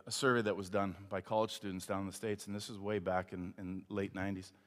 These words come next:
And they said three things. They said, uh,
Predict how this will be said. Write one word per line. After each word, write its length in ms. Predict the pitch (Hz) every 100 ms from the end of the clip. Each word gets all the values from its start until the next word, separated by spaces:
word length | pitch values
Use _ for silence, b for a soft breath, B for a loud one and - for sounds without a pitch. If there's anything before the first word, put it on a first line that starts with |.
| B B B B B B B _
And 440 | 113 110 107 104 101 113
they 100 | 110
said 300 | - 127 107
three 160 | 120
things. 320 | 113 131 120
They 60 | 107
said, 400 | 98 120 110 101
uh, 240 | 104 98